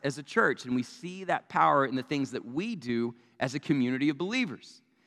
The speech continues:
And the natural consequence of that is that that power begins to overflow to the community around us,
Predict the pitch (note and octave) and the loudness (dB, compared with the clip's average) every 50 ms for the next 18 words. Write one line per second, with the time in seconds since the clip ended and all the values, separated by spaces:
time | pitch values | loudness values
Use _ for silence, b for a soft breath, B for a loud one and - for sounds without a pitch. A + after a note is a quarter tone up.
0 | _ _ - D3 D#3 D3+ D#3+ E3 E3+ F#3 G3 G3 - G#3 F#3+ E3+ - G#3 G3+ G3+ | _ _ 2 4 4 4 4 4 4 4 4 4 4 0 2 6 8 8 8 6
1 | - G3 - G3 G3 - - F#3 C#3+ G3 A3+ A#3+ A3 G3 D3+ F3+ F3 - G3+ F#3+ | 2 0 0 0 0 0 0 -2 0 4 4 4 4 4 0 -2 0 2 2 2
2 | - - A3 F#3+ F#3+ F3+ F3+ F3 F#3+ F3+ - - F3+ - D#3+ F#3+ G3+ G#3 G#3 - | 4 4 4 4 4 2 2 -2 -4 -4 -4 -4 0 2 4 4 4 4 2 0
3 | - F#3 F#3 F3 E3+ F3+ - - F3+ F#3+ G3 G3 F#3+ G3 G3 G3 G#3+ A3 A3 G3+ | -2 -4 -2 -2 -4 -6 -4 -4 -2 -2 -2 -2 -2 -2 0 2 4 4 4 4
4 | C#3+ A2 - - - | 2 -2 -6 -10 -20